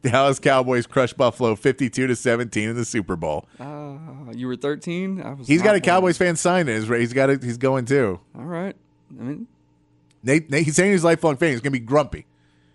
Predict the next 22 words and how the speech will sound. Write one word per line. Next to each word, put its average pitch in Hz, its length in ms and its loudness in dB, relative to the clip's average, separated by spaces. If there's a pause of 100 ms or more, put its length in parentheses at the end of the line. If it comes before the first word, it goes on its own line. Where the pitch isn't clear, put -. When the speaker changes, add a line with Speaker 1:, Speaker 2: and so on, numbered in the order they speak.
(160)
Speaker 1:
He, 180 100 2
Speaker 2:
Well, 254 120 -2
Speaker 1:
look. 226 340 2 (160)
Speaker 2:
you 190 80 -12
don't 214 100 -6
have 214 100 -8
to - 60 -16
be 190 60 -10
grumpy 147 300 -4
about 110 180 -8
the - 60 -20
Cowboys. 113 420 -10
You 151 60 -10
can 190 80 -6
be 175 120 -4
optimistic. 165 540 -8
There's 143 160 -8
a - 20 -4
lot 151 160 2
of 294 60 -4
good 156 180 -2
things. 165 400 -4